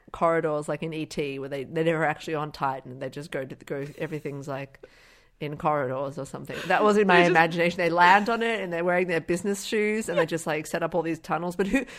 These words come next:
Speaker 2: They just go to
Speaker 1: who
Speaker 2: their office where they sit on their new computers.
Speaker 1: <laughs>
Speaker 2: And they get, like, a little screen
Speaker 1: Yeah.
Speaker 2: that shows them outside.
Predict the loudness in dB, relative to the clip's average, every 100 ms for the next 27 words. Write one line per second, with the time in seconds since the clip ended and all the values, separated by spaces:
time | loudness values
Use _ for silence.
0 | -20 -20 -18 -18 -16 -6 0 2 4 4
1 | 4 6 8 6 6 -2 -2 -4 -4 -2
2 | 0 0 -2 -6 -10 -10 -8 -8 -6 -6
3 | -4 -4 -4 -6 -10 _ _ -2 0 -2
4 | -4 -8 -10 0 0 0 -8 -10 -14 _
5 | _ _ _ _ _ _ _ _ _ -6
6 | -2 -2 -2 -2 -2 -2 0 2 2 0
7 | -4 -6 -6 -6 -6 -4 -4 -4 -8 -8
8 | -8 -14 -18